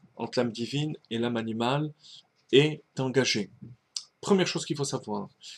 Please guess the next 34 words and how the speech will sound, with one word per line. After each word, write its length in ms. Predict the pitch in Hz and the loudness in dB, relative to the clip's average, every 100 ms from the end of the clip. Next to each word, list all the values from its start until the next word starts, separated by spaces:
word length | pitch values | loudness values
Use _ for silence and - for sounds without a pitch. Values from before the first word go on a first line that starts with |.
| - | -12
c'est 240 | - - - | -6 -6 2
que 240 | 147 127 107 | 6 6 4
depuis 580 | 139 135 - 175 156 - | 2 2 0 0 0 -6
la 160 | 107 123 | -2 -2
création 400 | - 160 147 147 | -2 -4 -4 -4
du 100 | 131 | -4
monde, 220 | 107 98 - - _ - - - - _ _ | -4 -8 -12 -20 _ -20 -20 -20 -20 _ _
il 180 | 127 120 | -2 2
y 80 | 143 | 2
a, 320 | 156 165 - _ _ _ _ _ - | 2 0 -8 _ _ _ _ _ 0
euh, 340 | 127 117 110 110 | 4 4 4 0
la 100 | 139 | 2
guerre 320 | 151 156 147 - | 2 2 0 -8
entre 260 | 120 - | -8 -2
le 80 | 123 | 0
bien 260 | - 113 113 | 0 -4 -4
et 80 | 113 | -2
le 80 | 110 | -2
mal. 180 | 98 87 | -2 -4
Adam 240 | 127 143 | 2 4
Arishon 440 | 139 127 143 147 160 - _ _ _ - - - _ _ - | 4 2 0 0 -2 -8 _ _ _ -20 -20 -20 _ _ 0
et 80 | 131 | 4
le 60 | 135 | 6
Satan, 460 | 180 170 127 101 95 - _ _ - _ - | 4 4 2 0 -8 -16 _ _ -20 _ -6
le 80 | 107 | -2
serpent, 500 | - 156 - 110 - _ _ _ _ _ 104 | 0 0 -2 -4 -6 _ _ _ _ _ -6
la 100 | 110 | -4
faute 280 | - - | -4 -4
de 100 | 110 | -2
l'arbre 180 | 120 131 | 0 0
de 80 | 120 | -2
la 60 | 127 | -2
connaissance. 680 | 139 147 113 101 - - _ - - - _ - | 0 -2 -2 -6 -8 -8 _ -18 -16 -18 _ 2
Euh, 500 | 123 123 117 110 | 4 4 2 0